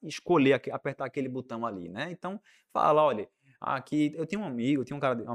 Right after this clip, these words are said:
amigo meu de faculdade, que ele era um cara sociopata no último, assim. O camarada não tinha conversa com ele, você conversava com ele, ele vira a cara, tal."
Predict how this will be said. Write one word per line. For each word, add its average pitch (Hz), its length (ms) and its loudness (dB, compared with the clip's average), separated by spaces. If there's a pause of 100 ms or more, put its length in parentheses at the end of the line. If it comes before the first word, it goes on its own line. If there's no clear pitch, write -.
amigo 113 200 -6
meu 113 120 0
de 110 60 -12
faculdade, 110 640 -2 (640)
que 170 100 -2
ele 196 120 0
era 254 120 -2
um 320 40 -8
cara 220 260 -2
sociopata 190 840 0
no 208 120 -8
último, 170 500 -4
assim. - 300 -16
O - 40 -20
camarada 160 560 0
não 175 260 -6
tinha 190 440 -2
conversa 160 440 2
com 190 140 -8
ele, 143 480 4
você 143 160 -6
conversava 151 380 -2
com 131 60 0
ele, 117 100 0
ele 117 60 0
vira 123 160 -4
a 190 40 -6
cara, 139 520 2
tal." 131 320 -2